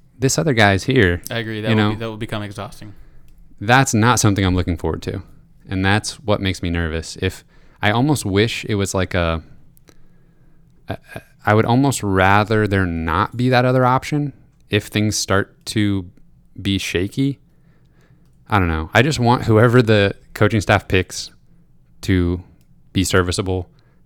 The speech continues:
Speaker 1: and not enter, not let us doubt him and the fan base, you know, start clamoring for the backup, 'cause that's just insufferable.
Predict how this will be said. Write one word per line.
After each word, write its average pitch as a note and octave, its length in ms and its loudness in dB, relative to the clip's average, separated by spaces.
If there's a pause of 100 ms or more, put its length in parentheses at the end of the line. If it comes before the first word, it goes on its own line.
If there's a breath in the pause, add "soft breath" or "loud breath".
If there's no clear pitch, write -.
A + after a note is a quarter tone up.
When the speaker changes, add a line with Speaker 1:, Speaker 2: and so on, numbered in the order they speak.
Speaker 1:
and E2+ 360 0
not F#2+ 320 4 (280)
enter, F#2 560 0 (800 soft breath)
not A#2+ 200 6
let A#2 140 6
us G2+ 100 0
doubt G2 380 4 (120)
him G#2+ 500 0
and F2+ 680 -6 (540 soft breath)
the F#2 100 -6
fan F2+ 260 0
base, F2 340 -2
you - 80 -6
know, F2 160 -4
start F#2 280 0
clamoring F2 400 -2
for F#2+ 100 -4
the D#2 60 -6
backup, D#2 540 -2 (220 soft breath)
'cause G#2+ 140 -6
that's G#2+ 160 2
just - 260 -6
insufferable. E2+ 600 -4